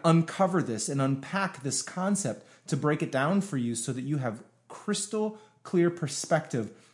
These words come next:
on what it means to be insulin resistant and how to reduce your insulin resistance and therefore improve your overall health. In order to do that, we gotta answer some really critical questions. First of all,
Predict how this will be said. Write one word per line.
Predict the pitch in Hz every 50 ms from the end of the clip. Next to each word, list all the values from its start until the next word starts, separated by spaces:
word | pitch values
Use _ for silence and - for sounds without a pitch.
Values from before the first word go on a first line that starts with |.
| _
on | - 139 135
what | 135 139
it | 139 131
means | 139 139 143 151 160 175 165 -
to | - 156
be | 143 156 160
insulin | 165 175 165 - 175 165 160 156
resistant | 147 143 131 151 147 147 190 190 202 - - - - - - _
and | 147 139 135
how | 139 - - - 185 190 196 202 202 208 190 190 190
to | - - - 185 175 175 175 165 170 - - -
reduce | 123 135 131 123 113 113 110 - - 196 208 208 190 156 127 - - - - - - _
your | - 135 131 -
insulin | - 131 123 - - 135 131 123 113
resistance | 117 110 110 113 101 - - 107 101 101 101 - - - _ _ _
and | 135 131 135 135
therefore | 135 135 135 151 147 - - 139 120 117 110 110 110 - - - _ _
improve | 131 123 110 - - 156 151 156 147 127
your | 135 135 -
overall | 120 120 113 107 113 104 101 101 101 92
health. | - 104 85 80 - - - - _ _ _ _ _ _ _ _ _ _ _ _ _ _ _ _ _ _ _ _ _ _ _ _ _ _ _ _ -
In | 170 170
order | 185 226 247 285
to | 247 226 170
do | 151 170
that, | 151 139 127
we | 123 143
gotta | 180 147 135
answer | 131 135 135 135 - 147
some | - 139 127
really | 123 135 135 135
critical | 131 - - 127 127 - 127 -
questions. | - 120 101 - - - 107 - -
First | - 185 196 208 202 -
of | 165 131
all, | 123 117 135 135 131 - - - - _